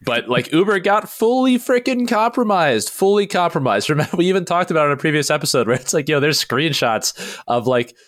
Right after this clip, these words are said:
the, the, you know, expense reporting portal and some, some asshat <laughs> in, in Europe has, like, four hundred thousand plus dollars on just, like, travel and, and dining.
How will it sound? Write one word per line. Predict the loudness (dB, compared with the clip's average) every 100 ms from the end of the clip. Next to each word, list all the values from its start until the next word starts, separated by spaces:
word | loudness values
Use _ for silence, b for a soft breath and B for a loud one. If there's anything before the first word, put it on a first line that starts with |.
| b -4
the, | 0 4 4 4 2
the, | 0 2 2 2 0 0
you |
know, | 0
expense | 0 0 -2 -2 -2 0 -2
reporting | -2 0 0 -2
portal | -2 0 0 0 -4 B B
and | -2
some, | 0 0 0 0 -2 -4
some | -2 -2 -2
asshat | -2 -2 -2 -2 -2 0
<laughs> | -2 -2 -4 -4 -4 -4 -4 -4
in, | 0 0 0 -4 B -4
in | -4 0
Europe | 0 2 -2 _ b b
has, | -2 -2
like, | -4
four | -4 0 0
hundred | 0 -2 -2
thousand | 0 0 0
plus | -2 -4 -2
dollars | 0 2 2
on | 2 0
just, | 0 0
like, | -2
travel | -2 -2 0 2 2 2
and, | 0 -2
and | -2
dining. | 0 -2 -2 -6